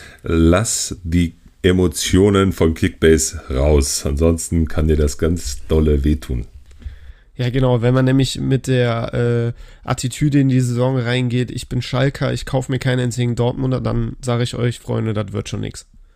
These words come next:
Speaker 1: Alea. Spieltag einunddreißig, zweiunddreißig, dreiunddreißig,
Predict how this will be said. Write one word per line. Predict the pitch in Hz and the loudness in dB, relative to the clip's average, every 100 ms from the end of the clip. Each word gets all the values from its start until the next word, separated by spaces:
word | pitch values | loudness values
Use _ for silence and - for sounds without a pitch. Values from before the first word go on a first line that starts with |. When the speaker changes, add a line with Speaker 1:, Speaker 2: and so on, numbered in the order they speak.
| _ _ _ _ _ _ _ _ _ _ _ _ _ _ _ _ _ _ _ _ _ _ - _ _ - _ _ _ _ - _ _ - - - - - - - _ _ _ - - - | _ _ _ _ _ _ _ _ _ _ _ _ _ _ _ _ _ _ _ _ _ _ -20 _ _ -20 _ _ _ _ -20 _ _ -18 -18 -14 -16 -18 -20 -20 _ _ _ -18 -18 -4
Speaker 1:
Alea. | 76 85 98 92 65 - - - - - - - | 0 2 4 2 0 -6 -14 -16 -18 -20 -20 -12
Spieltag | - - - 117 113 117 - | -8 -8 2 2 4 0 2
einunddreißig, | 104 113 110 80 71 71 | 2 2 2 2 2 0
zweiunddreißig, | - 95 107 85 67 69 73 | 0 2 2 2 0 0 -2
dreiunddreißig, | 73 90 107 85 69 67 67 - | 0 2 4 4 2 -2 -2 -6